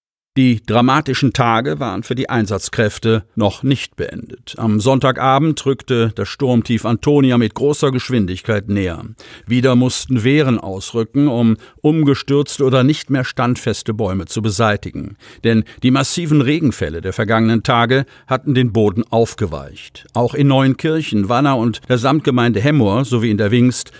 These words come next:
die bereits von den vorherigen Sturmtiefs massiv betroffen gewesen war, gab es viel zu tun. Die Einsatzkräfte der Wehren Hechthausen, Westersode und Basbeck sowie Osten mussten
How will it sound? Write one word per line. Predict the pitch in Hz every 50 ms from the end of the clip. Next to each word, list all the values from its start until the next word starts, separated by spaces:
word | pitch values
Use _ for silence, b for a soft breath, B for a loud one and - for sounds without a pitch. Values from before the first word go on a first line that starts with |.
| B B B
die | 101 98 101
bereits | 101 101 101 110 110 104 - -
von | - 123 113 107
den | 110 104 95 98
vorherigen | - - 104 90 135 156 160 147 135 90 73
Sturmtiefs | - - - 101 82 - - - - 62 - - -
massiv | 85 87 92 - - 117 101 -
betroffen | - 113 - - 127 127 117 - 135 123
gewesen | 120 120 127 127 117 127 127 120
war, | 127 127 127 143 160 151 B B B B B B
gab | - 143 156 - -
es | 147 -
viel | - - 127 107 95
zu | - - - 107
tun. | - - 120 101 80 - - - B B B B B B B
Die | 123 120 117 - -
Einsatzkräfte | 135 160 175 151 156 117 - - - - 80 78 - - - 85 76
der | 87 90 90
Wehren | 104 107 107 107 104
Hechthausen, | 104 110 98 - - - 123 117 113 127 139 147 151 151 127
Westersode | 120 98 - - - 123 104 92 120 123 127 135 143 139 147 143 143 143 143
und | - 98 95 -
Basbeck | - 107 113 127 131 - - - 120 113
sowie | - - 104 101 110
Osten | 92 117 139 147 139 - - - 147 143
mussten | 135 131 131 - - 131 123 123